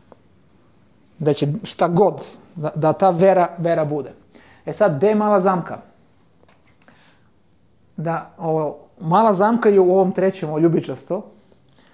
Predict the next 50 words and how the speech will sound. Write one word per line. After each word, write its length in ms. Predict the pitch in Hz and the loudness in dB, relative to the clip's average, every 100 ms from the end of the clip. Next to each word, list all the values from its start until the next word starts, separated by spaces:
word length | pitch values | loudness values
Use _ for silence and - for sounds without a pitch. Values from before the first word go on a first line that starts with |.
| _ _ _ _ | _ _ _ _
To 140 | 180 185 | 2 2
je 60 | |
kao 260 | 185 185 185 | 4 2 4
kad 180 | 185 160 | 2 2
bilo 240 | 196 185 | 4 4
koje 240 | 185 175 | 4 4
dete 120 | 170 170 | 4 0
na 80 | |
svetu 280 | 170 165 165 | -4 -4 -2
da 100 | 165 | -2
pitate, 220 | 170 165 | -2 -2
počne 280 | 160 160 165 | -4 -6 -4
da 60 | 160 | -2
broji, 200 | 165 165 | 2 0
niko 200 | 160 165 | -2 -4
neće 160 | 156 | -2
da 60 | 160 | -2
krene 200 | 160 160 | 0 -2
dva, 240 | 147 151 | 2 0
tri, 200 | 143 151 | 0 -4
četiri, 300 | 139 143 143 | -4 -6 -6
pet, 260 | 135 147 139 | -4 -4 -4
šest, 300 | - 135 - | -4 -6 -4
sedam, 280 | 131 127 127 | -4 -4 -6
osam, 260 | 123 127 | -10 -10
devet. 380 | 120 110 - - - _ _ _ _ _ _ | -10 -12 -16 -20 -20 _ _ _ _ _ _
Nego 180 | 123 123 | -14 -8
jedan, 340 | 135 143 139 | -4 -4 -4
dva, 140 | 135 131 | -4 -4
tri, 160 | 147 | -6
četiri, 240 | 135 131 143 | -12 -12 -8
pet, 180 | 131 - | -10 -8
šest. 300 | 127 - 151 | -12 -6 -2
I 40 | |
onda 200 | 151 143 | 0 -2
svi 240 | - 147 | -4 -6
kao: 240 | 135 131 123 | -4 -6 -4
"Ja, 400 | 143 143 131 117 - - - - - | 0 2 2 0 -12 -20 -20 -16 -4
neko 240 | 165 160 | -2 0
kad 120 | 175 | 0
bi 80 | 151 | 2
verovao 360 | 156 151 143 147 | 2 0 0 -2
u 40 | |
mene", 320 | 156 170 165 | 0 -2 -2
i 60 | 151 | -2
tako 240 | 156 151 | -2 -2
dalje. 320 | 135 139 214 233 - _ _ _ _ | -4 -4 -6 -8 -16 _ _ _ _
Međutim, 360 | 156 175 202 202 | -4 -2 -2 -2
imate, 440 | 208 226 208 202 - | 0 2 2 2 2
ovaj, 540 | 180 180 175 175 160 | 2 4 4 2 0